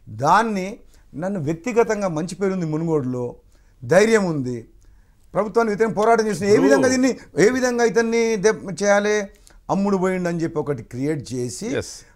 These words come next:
Speaker 1: కాంట్రాక్ట్ వచ్చింది, టెండర్ ద్వారా వచ్చింది, పారదర్శకంగా
Speaker 2: అంటే
Speaker 1: టెండర్లో
Speaker 2: ఈ
Speaker 1: జరిగిన వచ్చింది.
Speaker 2: అదానీని కూడా పక్కకు తప్పించి మీరు అన్-, మీకు మాత్రం
Speaker 1: అదాని లో-,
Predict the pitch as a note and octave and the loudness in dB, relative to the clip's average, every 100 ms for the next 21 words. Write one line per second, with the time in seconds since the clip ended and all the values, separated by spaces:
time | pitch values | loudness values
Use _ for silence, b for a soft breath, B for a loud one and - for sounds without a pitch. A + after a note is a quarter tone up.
0 | _ C3+ E3 A3 A3+ A3+ - G#3 - A3 | _ -2 0 0 2 2 0 -6 -6 -6
1 | A3+ C#4 B3+ - D#3 A3 B3+ A#3 A#3 G#3 | -4 -4 -6 -4 -2 0 4 6 6 4
2 | D3 C3+ G#2+ E2+ C#3+ F#3+ A#3 A3+ G#3+ G#3 | 0 -8 -10 -8 0 2 4 2 0 -2
3 | G3+ G3 F#3 F#3+ F#3+ G3 F3+ F3+ C#3+ C#3 | -2 -2 -2 -2 0 0 0 0 2 0
4 | E3+ E3+ A#2+ F3 F#3+ G3 F#3 F3+ F#3 F3+ | -2 -4 2 2 4 0 0 0 0 -2
5 | D3 D#3 D#3 D#3+ E3 - E3+ D#3+ D3 C#3 | -4 -6 -6 -6 -6 -6 -4 -4 -4 -6
6 | B2+ B2 B2 A#2 A2+ A#2 A#2+ B2+ C3 C#3 | -6 -8 -12 -14 -10 -10 -8 -4 -2 2
7 | G3 A3+ A#3 C#3 B2+ B2 D3 | 4 4 -2 -6 -8 -2 0